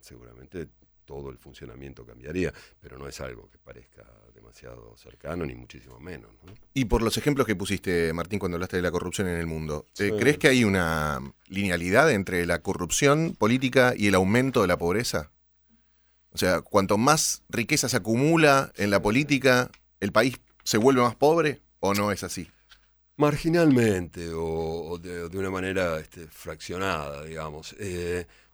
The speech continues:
Speaker 1: yo he hablado bastante, y me han malinterpretado, supongo, bastante de algo que yo llamo el honestismo, que es la idea de creer que todos los males de una sociedad vienen de la corrupción y que por lo tanto alcanza con ser honestos para, este, que no haya más esos males.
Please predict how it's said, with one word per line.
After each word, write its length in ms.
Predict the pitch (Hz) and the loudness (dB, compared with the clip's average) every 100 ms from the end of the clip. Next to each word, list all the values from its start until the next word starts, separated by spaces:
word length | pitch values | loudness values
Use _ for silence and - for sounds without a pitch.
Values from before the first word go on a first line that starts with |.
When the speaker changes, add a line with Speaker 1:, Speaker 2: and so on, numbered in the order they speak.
| - | -10
Speaker 1:
yo 120 | 135 - _ - | -8 -10 _ -18
he 100 | 98 | -14
hablado 380 | 92 92 95 85 | -12 -10 -8 -10
bastante, 400 | 87 107 107 95 | -10 -8 -8 -8
y 140 | 85 - | -12 -18
me 120 | 82 78 | -18 -18
han 200 | 73 71 | -18 -18
malinterpretado, 640 | 69 69 67 73 90 87 76 | -18 -20 -20 -18 -10 -10 -10
supongo, 360 | 60 85 82 | -16 -16 -14
bastante 440 | 78 101 104 107 82 | -14 -8 -6 -6 -8
de 100 | 82 | -8
algo 200 | 80 76 | -10 -14
que 60 | 73 | -14
yo 80 | |
llamo 260 | 82 76 71 | -12 -12 -14
el 80 | 69 | -16
honestismo, 640 | 69 65 - 78 71 69 67 | -18 -18 -14 -14 -14 -20 -20
que 80 | 82 | -16
es 60 | |
la 80 | 85 | -12
idea 300 | 85 92 90 | -8 -4 -4
de 120 | 82 | -4
creer 380 | 82 82 90 95 | -10 -8 -8 -8
que 100 | 80 | -18
todos 320 | - 143 120 | -4 -2 0
los 120 | 110 85 | -4 -8
males 340 | 87 87 82 | -8 -8 -10
de 60 | 85 | -16
una 120 | 85 | -16
sociedad 580 | 85 - 90 90 98 - | -16 -12 -6 -2 -2 -4
vienen 380 | 82 85 85 80 | -16 -12 -12 -12
de 100 | 73 | -14
la 100 | 71 | -16
corrupción 580 | 71 67 69 - 62 62 | -18 -20 -20 -18 -18 -20
y 40 | |
que 100 | 71 | -20
por 120 | 69 71 | -18 -16
lo 100 | 73 | -12
tanto 360 | 90 85 90 73 | -12 -10 -12 -14
alcanza 440 | 76 87 85 82 | -18 -16 -14 -16
con 160 | 69 67 | -16 -14
ser 180 | 82 67 | -14 -14
honestos 440 | 71 69 _ 71 _ | -16 -20 _ -20 _
para, 320 | 64 64 67 _ _ | -18 -18 -20 _ _
este, 580 | 71 69 - 71 62 60 | -20 -14 -14 -14 -20 -20
que 100 | _ 64 | _ -20
no 220 | 62 62 58 | -18 -18 -20
haya 220 | 69 62 | -20 -18
más 400 | 71 69 - - - _ | -18 -16 -18 -18 -20 _
esos 260 | 80 - 69 | -20 -18 -10
males. 400 | 87 76 58 | -8 -8 -10